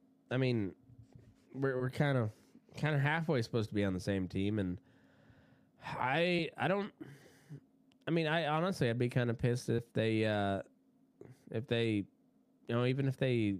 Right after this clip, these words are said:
arrested Hillary Clinton in Russia. I mean, I don't like the bitch, but you can't, you can't do that, Russia. Like,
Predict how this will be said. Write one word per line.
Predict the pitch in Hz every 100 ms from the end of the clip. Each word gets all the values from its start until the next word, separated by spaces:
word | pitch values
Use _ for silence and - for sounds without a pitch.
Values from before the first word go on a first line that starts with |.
| - -
arrested | 107 117 123 117 98
Hillary | 98 113 110 95
Clinton | - 120 120 90 87 -
in | 92 87
Russia. | 85 87 - 87
I |
mean, | 87 92 90 _
I | 104
don't | 151 180 87 - -
like | 95 110 139
the | -
bitch, | 90 98 110 -
but | 101 90 - - - - _ _ _ _ - - - _ _ _
you | - 185
can't, | - 208 175 - - - - 165
you | 151
can't | 180 208 160
do | 151 160
that, | 123 120 -
Russia. | 110 117 123 156 156 - _ _ _ _ _
Like, | - 117